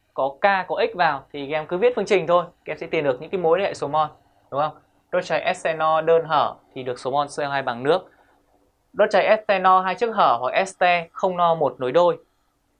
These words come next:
đơn hở thì các em cũng được là mối hệ số mol C O hai nước như thế này. Vậy trường hợp tổng quát nhất sẽ là như thế nào? Đây, trường hợp tổng quát nhất thì em sẽ làm cho thầy như thế này. Các em đặt số mol anh này là A. Được chưa?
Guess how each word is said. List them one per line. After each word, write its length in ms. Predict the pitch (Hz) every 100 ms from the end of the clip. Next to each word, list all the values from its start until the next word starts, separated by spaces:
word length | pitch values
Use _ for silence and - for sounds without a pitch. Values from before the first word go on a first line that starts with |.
| _ _ -
đơn 280 | 165 165 160
hở 240 | 151 120 _ _ _
thì 220 | - 135 -
các 100 | 165
em 80 | 151
cũng 160 | 165
được 200 | 175 135
là 100 | 123
mối 200 | 123 123
hệ 80 | 151
số 140 | - 139
mol 200 | 143 135
C 280 | _ -
O 100 | 147
hai 160 | 135 123
nước 180 | 139 151
như 100 | 143
thế 60 | 127
này. 180 | 131 - _ _ _ _ _ _ _ _ _ _ _ _ _ -
Vậy 120 | 202
trường 120 | 151
hợp 140 | 202 -
tổng 180 | 190 156
quát 160 | 254
nhất 200 | 269 294 226 202
sẽ 160 | 226
là 120 | 240 180
như 100 | 175
thế 100 | 185
nào? 280 | 190 147 - _ _ _ _ _ _ -
Đây, 180 | 220 202 -
trường 140 | 196
hợp 80 | 190
tổng 140 | 170
quát 120 | 190 220
nhất 160 | 247
thì 80 | 233
em 240 | 196 196 190 _ _ _ _
sẽ 160 | - 165
làm 180 | 190
cho 60 | 185
thầy 140 | 196
như 80 | 180
thế 60 | 190
này. 160 | 180 143 _ _ _ -
Các 80 | 247
em 100 | 240
đặt 100 | 208
số 160 | -
mol 220 | 202 220 220
anh 120 | 208
này 120 | 190
là 100 | 165
A. 320 | 175 208 180 _ _ _ _ _ _
Được 80 | 165 170
chưa? 160 | 202